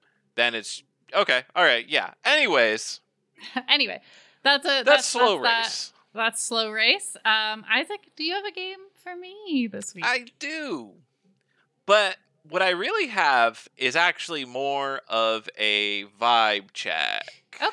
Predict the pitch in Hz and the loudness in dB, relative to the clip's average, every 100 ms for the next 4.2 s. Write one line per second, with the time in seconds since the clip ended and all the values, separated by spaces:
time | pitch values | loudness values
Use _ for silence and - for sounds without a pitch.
0 | - 339 381 - 233 262 220 254 220 208 | -4 -8 -8 -14 -10 0 0 2 2 2
1 | 139 117 113 110 - 110 - 110 104 98 | 2 2 0 0 -2 -2 -2 0 0 0
2 | - 147 233 294 233 220 196 - - 123 | 2 4 4 2 2 2 0 -4 -10 0
3 | 131 135 117 113 104 107 104 98 95 98 | 2 2 0 -4 -6 -10 -10 -10 -8 -8
4 | 90 90 | -8 -8